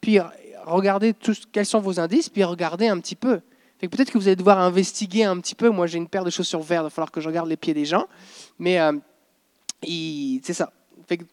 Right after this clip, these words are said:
allez-y dans, dans l'ordre que vous voulez. C'est bon ? Donc, l'idée, c'est que dès que vous trouvez quelqu'un qui a au moins un indice qui correspond, vous lui, vous rega-, vous lui montrez vos indices et vous lui demandez s'il y a d'autres indices qui correspondent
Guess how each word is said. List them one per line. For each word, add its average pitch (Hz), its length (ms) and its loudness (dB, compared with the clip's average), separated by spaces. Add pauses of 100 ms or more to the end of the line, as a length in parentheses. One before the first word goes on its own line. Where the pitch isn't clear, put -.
(380)
allez-y 214 360 2
dans, 220 220 10
dans 190 140 12
l'ordre 220 220 10
que 247 100 10
vous 220 160 12
voulez. 185 260 2 (140)
C'est 190 160 -2
bon ? 220 160 12 (1400)
Donc, 220 160 4
l'idée, 269 180 8
c'est 302 140 4
que - 80 6
dès 262 180 6
que 285 80 2
vous 285 160 12
trouvez 285 300 8
quelqu'un 294 400 8
qui 277 160 2
a - 120 -2
au 294 120 6
moins 294 180 8
un 285 140 8
indice 269 300 6
qui 269 100 2
correspond, 240 560 8 (480)
vous 240 160 8
lui, 277 100 12
vous 240 220 4
rega-, 233 240 4
vous 220 180 4
lui 262 100 10
montrez 285 320 6
vos 262 220 6
indices 240 400 4
et 240 100 0
vous 220 140 2
lui 233 80 4
demandez 226 300 2
s'il - 180 -2
y 233 60 6
a - 20 6
d'autres 254 400 10
indices 269 300 6
qui 262 100 2
correspondent 247 540 4